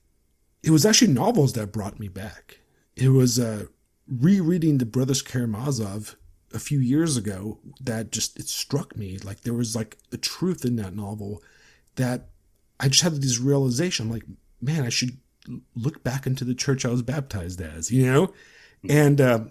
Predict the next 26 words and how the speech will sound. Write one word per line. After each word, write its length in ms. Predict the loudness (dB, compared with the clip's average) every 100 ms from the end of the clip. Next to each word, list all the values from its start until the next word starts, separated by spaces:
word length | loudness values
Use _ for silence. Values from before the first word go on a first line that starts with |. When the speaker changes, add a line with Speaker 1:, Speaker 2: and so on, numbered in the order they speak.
| -4
Speaker 1:
I 60 | 2
remember 640 | 4 4 4 4 2 -8 -8
reading, 340 | 0 2 4
I 40 | 2
was 140 | 0
on 160 | 0 -2
a 40 |
plane 400 | -4 -4 -2 0
and 100 | 0
I 40 |
was 120 | -2 -6
finishing 420 | -4 0 0 0
the 60 |
novel 360 | -4 -4 -8 -6
and 80 | -10
I 40 |
was 120 | -10
like, 260 | -12 -16 -20 _ _ _ -6
"What 100 | 0
am 80 | 2
I 60 |
doing? 460 | 4 2 0 -4 -10
I, 200 | -2 -2 0 0
I 20 |
need 280 | 2 0 0
to, 240 | -2